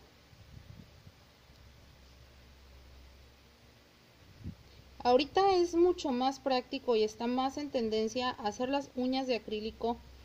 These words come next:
eh, con base acrílico cristal o nude,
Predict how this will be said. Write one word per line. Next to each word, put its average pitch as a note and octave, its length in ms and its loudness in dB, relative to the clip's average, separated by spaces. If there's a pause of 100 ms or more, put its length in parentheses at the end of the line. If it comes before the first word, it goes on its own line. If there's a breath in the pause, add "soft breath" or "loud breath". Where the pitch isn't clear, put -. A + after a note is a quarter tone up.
(320 loud breath)
eh, G3+ 460 2
con A3+ 160 0
base B3+ 220 2
acrílico C#4 500 -2
cristal A3 800 -2
o G#3 160 0
nude, A3+ 400 0